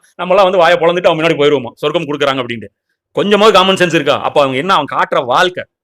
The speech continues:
அவன் கொடுக்குற அந்த ஆஃபர்ஸ், இது, அது, இது வந்து அவன் ஒவ்வொரு டைம் வந்து ஏமாத்திருக்கான். ஆயிரத்தி தொள்ளாயிரத்தி எழுபதுகளில் பாத்தீங்கன்னா, "சார், நாங்க ஒரு ப்ரொபோசல் கொண்டு வந்திருக்கோம் சார், அப்படி, அப்படி பாத்தீங்கன்னா சார், அப்படி பவர் பாயிண்ட் வச்சு அதை பண்ணி, இதை பண்ணி, இதை பண்ணி, இது பண்ணீங்கன்னா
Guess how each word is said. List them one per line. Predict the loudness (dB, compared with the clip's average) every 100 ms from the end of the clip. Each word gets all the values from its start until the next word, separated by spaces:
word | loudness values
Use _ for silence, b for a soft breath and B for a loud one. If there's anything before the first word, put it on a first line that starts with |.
| _
அவன் | -10 -6
கொடுக்குற | -2 0
அந்த | 2 2
ஆஃபர்ஸ், | 2 2 0 -2 -16 _ _ _
இது, | -8 -4 -2
அது, | -2
இது | -2
வந்து | -2 -2
அவன் | 0 0
ஒவ்வொரு | 2 2
டைம் | 2 0
வந்து | 0 0
ஏமாத்திருக்கான். | 0 -2 -6 -12 _ _ -20 -6
ஆயிரத்தி | -4 0 0 2
தொள்ளாயிரத்தி |
எழுபதுகளில் | 0 0 0 0
பாத்தீங்கன்னா, | -2 -6 -10 -14 _
"சார், | -10 -6 -4 -6 -10 _ -12
நாங்க | -4 -2
ஒரு |
ப்ரொபோசல் | -2 -2 -2 -4
கொண்டு | -4
வந்திருக்கோம் | -6 -6
சார், | -8 -10 _ _ -14
அப்படி, | -8 -4
அப்படி | -4 -2
பாத்தீங்கன்னா | -4 -4 -4
சார், | -2
அப்படி | -2 0
பவர் | 2 2
பாயிண்ட் | 2 -2
வச்சு | 0
அதை | 0
பண்ணி, | -2 -4
இதை | -4 -4
பண்ணி, | -6
இதை | -8 -6
பண்ணி, | -8 -8
இது | -8
பண்ணீங்கன்னா | -6 -4 -4 -4